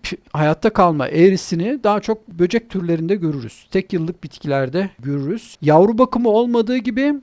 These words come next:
çok sayıda yavru verme de vardır. Yani çok sayıda yavru verme ile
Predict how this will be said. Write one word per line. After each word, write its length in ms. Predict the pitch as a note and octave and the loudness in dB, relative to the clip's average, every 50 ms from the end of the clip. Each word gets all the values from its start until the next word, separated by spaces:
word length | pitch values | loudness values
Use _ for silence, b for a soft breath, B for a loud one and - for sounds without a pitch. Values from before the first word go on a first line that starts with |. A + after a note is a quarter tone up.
| - | -10
çok 320 | - - - D4 - - - | -6 -4 -2 -2 -2 -4 -8
sayıda 560 | - - - A3 G#3+ G3+ G3 G3 A3 B3 C4+ | -8 -2 0 0 2 2 0 0 0 0 0
yavru 480 | A#3 F3+ F#3+ F#3 F#3+ G3+ G#3 A3 G#3+ | 2 2 4 4 6 4 4 4 2
verme 400 | D#3 D#3+ E3 E3 E3+ F#3 F#3 E3 | 4 4 4 4 4 2 0 0
de 120 | C3+ B2 G#2+ | -2 -2 -2
vardır. 400 | G#2+ G#2 G2 G#2 - - - - - | -2 -2 -4 -6 -10 -14 -16 -12 -8
Yani 200 | C3 B2+ B2 B2 | -8 -6 -6 -6
çok 200 | - A#3 A#3 - | -6 -6 -4 -2
sayıda 280 | - G3 F3 D3+ D#3 | -2 0 0 2 2
yavru 440 | C#3+ C#3+ D3 D3 D#3+ D#3+ F3+ G3+ E3+ | 2 4 4 4 2 2 0 0 2
verme 340 | E3+ D#3 D3+ C#3+ D3+ F3 F#3 | 2 2 2 0 0 -2 -2
ile 320 | E3+ B2+ B2+ B2+ F#3 B3+ | -2 -2 -2 -4 -4 -4